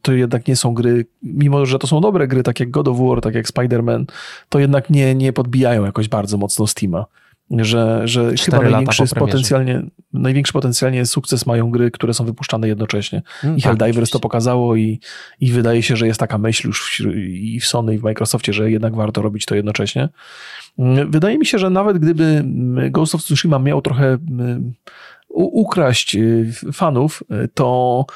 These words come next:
Speaker 1: pół roku, żeby przejść Ghost of Tsushima, to zupełnie spokojnie wystarczy.
Speaker 2: Mhm.
Speaker 1: Ewentualnie będą gracze nienasyceni. Y, i
Speaker 2: No, ale
Speaker 1: chciałbym
Speaker 2: jak
Speaker 1: też
Speaker 2: będą nasyceni?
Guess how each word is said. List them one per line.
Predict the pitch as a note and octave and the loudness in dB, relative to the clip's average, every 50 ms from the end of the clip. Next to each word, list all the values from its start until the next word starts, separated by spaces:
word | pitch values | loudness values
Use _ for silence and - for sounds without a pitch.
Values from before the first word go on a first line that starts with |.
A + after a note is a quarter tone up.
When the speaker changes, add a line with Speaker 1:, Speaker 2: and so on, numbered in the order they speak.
| - - _ | -18 -20 _
Speaker 1:
pół | - F#3 F3+ F3 | 0 2 4 4
roku, | E3 F#3 F3 - G3 G3 G3 - E3 | 4 2 2 0 0 0 0 0 0
żeby | D3 D3 D3 D3 C#3+ | 0 0 0 -2 -2
przejść | - - - D3 C3 D3+ | -2 0 0 0 0 0
Ghost | D#3 D3+ D3 - | 0 0 0 0
of | D#3 C3+ | -2 -4
Tsushima, | - - D3 - - D#3 C#3+ C3 | -4 -6 -6 -2 0 0 0 2
to | - B2+ | 2 0
zupełnie | B2+ B2+ - C3+ C3+ C3 | 0 0 0 0 0 0
spokojnie | A#2+ - - - - B2+ B2 A#2+ A#2+ | -2 -2 -2 -2 -2 0 0 0 -2
wystarczy. | A#2 A#2 - - C3+ D#3 G3 F#3+ E3 | -2 -2 0 2 2 2 2 2 0
Speaker 2:
Mhm. | F3 - - - - - - _ _ - | -2 -2 -4 -14 -20 -20 -20 _ _ -4
Speaker 1:
Ewentualnie | C3 A#2+ B2+ C3 B2+ C#3 B2+ B2+ C3 C3 B2+ A#2+ | 0 0 0 0 2 2 2 2 2 2 2 0
będą | B2 A#2+ B2 B2 B2 A#2+ | 0 0 0 0 0 0
gracze | A#2+ A#2 A#2 - B2+ A#2+ | 0 0 0 0 0 0
nienasyceni. | A#2+ A#2 A#2 A2+ - C3 - - G2 F#2+ G2+ C3 D#3 - - - - - - - - - _ | 0 0 0 0 -2 -2 -2 -2 -2 -2 -2 -2 -4 -4 -8 -14 -18 -16 -16 -18 -20 -8 _
Y, | A2+ G#2+ A2 A2+ A#2 A#2+ - | 0 2 2 2 2 2 0
i | - | 0
Speaker 2:
No, | B2 | -2
ale | - G#2 G2+ | -2 0 2
Speaker 1:
chciałbym | - - A3 A#3 A3 | 2 2 2 2 2
Speaker 2:
jak | - | 2
Speaker 1:
też | - - | 2 2
Speaker 2:
będą | G#2+ A2+ A2 A2 A2+ G#2+ - _ | 2 0 -2 -2 -4 -6 -8 _
nasyceni? | C3 B2 A#2 G#2 - - G#2+ G#2 - - G2+ G2+ A#2 D#3+ F3+ | -4 -2 -2 -2 -2 -2 -4 -4 -4 -4 -4 -4 -4 -6 -10